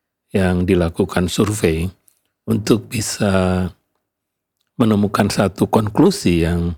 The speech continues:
kemudian diberi nama transglobal. Nah, kalau kita belajar tentang leadership, itu kira-kira kan ada evolusinya ya. Evolusi yang pertama,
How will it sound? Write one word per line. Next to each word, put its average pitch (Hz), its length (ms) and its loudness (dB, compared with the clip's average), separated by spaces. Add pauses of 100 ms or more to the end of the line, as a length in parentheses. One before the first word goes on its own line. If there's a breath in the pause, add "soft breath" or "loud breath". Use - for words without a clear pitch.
(520 soft breath)
kemudian 117 400 2
diberi 92 640 0
nama 101 480 0 (160)
transglobal. 87 880 0 (960)
Nah, 92 160 0
kalau 160 240 2
kita 113 320 2
belajar 95 400 2
tentang 90 320 2
leadership, 87 640 0
itu 117 320 0
kira-kira 98 480 -2
kan 113 160 0
ada 85 720 -2 (960)
evolusinya 104 720 0
ya. 80 200 -2 (440)
Evolusi 98 560 0
yang 87 400 0
pertama, 98 640 0